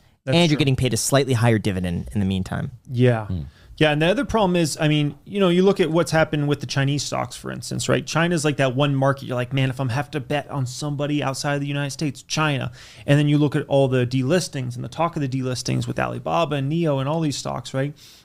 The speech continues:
Speaker 1: And that's just like, oh, man, it's so scary. You
Speaker 3: Yeah.
Speaker 1: know, uh, you don't have the same ownership rights.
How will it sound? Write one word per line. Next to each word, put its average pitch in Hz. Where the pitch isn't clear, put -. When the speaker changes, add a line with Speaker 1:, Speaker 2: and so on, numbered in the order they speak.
Speaker 1:
And 135
that's 127
just -
like, 139
oh, 107
man, 117
it's -
so 160
scary. 143
You 147
Speaker 3:
Yeah. 147
Speaker 1:
know, 143
uh, 131
you 156
don't 147
have 147
the 135
same 139
ownership 160
rights. -